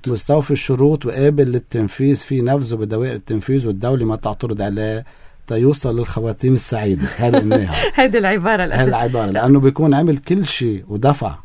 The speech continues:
Speaker 1: وعمله وت-،
Speaker 2: وراحوا على الفاضي.
Speaker 1: وتكفلوا كل شيء، وآخر شيء بيوصلوا لمحل حائط مسدود إذا هذا الشيء مش شرعي.
Speaker 2: طيب، فينا نعدد الشروط؟
Speaker 1: هلا، الشروط أول شيء بدنا نحكي بالعمر.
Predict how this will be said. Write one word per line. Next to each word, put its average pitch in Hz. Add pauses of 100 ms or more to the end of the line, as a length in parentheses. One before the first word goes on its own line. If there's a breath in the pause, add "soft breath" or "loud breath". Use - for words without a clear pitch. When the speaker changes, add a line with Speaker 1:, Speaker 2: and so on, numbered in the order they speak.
(140)
Speaker 1:
وعمله 104
وت-، 101 (100)
Speaker 2:
وراحوا 247
على 185
الفاضي. 151
Speaker 1:
وتكفلوا 170
كل 131
شيء، 147
وآخر 143
شيء 131
بيوصلوا 120
لمحل 117
حائط 123
مسدود 110 (220)
إذا 104 (100)
هذا 123
الشيء 104 (280 soft breath)
مش 151
شرعي. 127 (260 loud breath)
Speaker 2:
طيب، 185
فينا 415
نعدد 240
الشروط؟ 214 (920 soft breath)
Speaker 1:
هلا، 117
الشروط 139
أول 117
شيء 120
بدنا 120
نحكي 135
بالعمر. 113